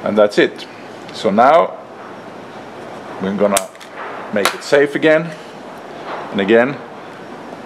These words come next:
I'm gonna show you how you can do this with using your whole hand instead of just back here. And the bullet will then come out in the bottom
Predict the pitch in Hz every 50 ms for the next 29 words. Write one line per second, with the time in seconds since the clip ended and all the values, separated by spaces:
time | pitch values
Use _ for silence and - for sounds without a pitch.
0 | - - - - - - - - - - - - - - - - 117 117 120 113
1 | 117 - - 156 139 123 110 117 127 120 117 110 - 113 107 107 123 123 117 104
2 | 107 117 110 - - 98 104 98 92 - - - 104 110 127 127 - 131 120 113
3 | 113 101 - - 143 139 139 123 117 - 120 117 107 98 98 95 95 - - -
4 | 107 95 92 - - 110 98 - - - 98 95 - - - - 113 101 90 85
5 | 85 - - - - - - - - - - - 139 139 147 139 143 220 214 180
6 | 143 131 147 139 131 143 135 135 - 151 131 123 117 104 101 - 120 123 139 143
7 | 202 233 233 139 90 -